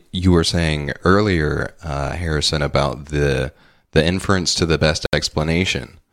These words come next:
Well, I think that's a great approach, to just look at what's going on around you and try to infer from that, and based on that, what, what potential possibilities there are for,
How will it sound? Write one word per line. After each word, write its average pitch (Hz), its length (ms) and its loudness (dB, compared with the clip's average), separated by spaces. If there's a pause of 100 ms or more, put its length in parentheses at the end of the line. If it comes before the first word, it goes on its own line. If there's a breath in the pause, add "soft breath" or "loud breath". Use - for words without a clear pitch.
(340)
Well, 87 100 6
I 87 40 4
think 101 180 0
that's 95 200 2
a 82 60 2
great 78 280 2
approach, - 680 -2
to - 100 -6
just 82 220 -4
look 90 200 2
at 98 80 2
what's 82 220 -2
going 82 300 0
on 78 200 2
around 73 380 0
you 113 200 2
and 76 120 -4
try 80 260 0
to 80 200 -4
infer 76 600 0 (320 soft breath)
from 82 420 0
that, 85 260 2
and 76 140 -8
based 92 280 0
on 76 220 0
that, 73 240 -2
what, 87 400 0 (300)
what 101 280 0
potential 107 640 0
possibilities 90 880 -2
there 80 200 0
are 80 240 0
for, 73 440 -2